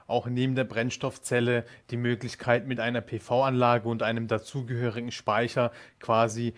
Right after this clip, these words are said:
Strom vom Dach, äh, von der Sonne zu erzeugen.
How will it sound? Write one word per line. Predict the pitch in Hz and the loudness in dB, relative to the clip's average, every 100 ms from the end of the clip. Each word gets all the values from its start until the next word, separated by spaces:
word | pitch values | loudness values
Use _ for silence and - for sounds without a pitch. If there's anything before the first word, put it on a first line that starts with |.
| - - | -10 -14
Strom | - - 120 131 123 | -12 -2 0 2 0
vom | 120 117 | -4 -2
Dach, | 107 110 - 160 | 2 0 0 -6
äh, | 143 117 113 - - | -2 0 -2 -8 -20
von | - 123 117 | -10 -6 -2
der | 123 | -2
Sonne | 104 104 117 117 113 | -2 -4 -2 -4 -6
zu | - | -6
erzeugen. | 113 110 - 107 107 104 | -6 -6 -4 -4 -4 -10